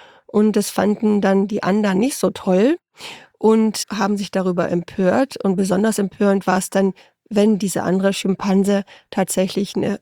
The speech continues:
Weinbeere bekommen hat, ohne dass es überhaupt einen Austausch mit einem Spielstein gab. Und das gibt es tatsächlich, diese Versuche auch bei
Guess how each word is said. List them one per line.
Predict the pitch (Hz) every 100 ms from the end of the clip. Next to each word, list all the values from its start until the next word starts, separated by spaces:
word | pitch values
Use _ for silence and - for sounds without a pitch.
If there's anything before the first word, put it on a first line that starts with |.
| _
Weinbeere | 190 185 190 196 185 185
bekommen | 170 - 196 190
hat, | 202 180 - - -
ohne | 220 302 240 165 - - - -
dass | 190 -
es | 214
überhaupt | 185 190 180 185 -
einen | 202 202 - -
Austausch | 190 196 - 190 202
mit | 190
einem | 196
Spielstein | 180 - 233 226 - 165 - - _ _ _
gab. | 170 147 147 - - - -
Und | - 185 190 190 175 -
das | 214 -
gibt | 254 247
es | 247
tatsächlich, | - 240 - 240 - 294
diese | 220 220
Versuche | - 196 233 - -
auch | 196 233
bei | - 214 208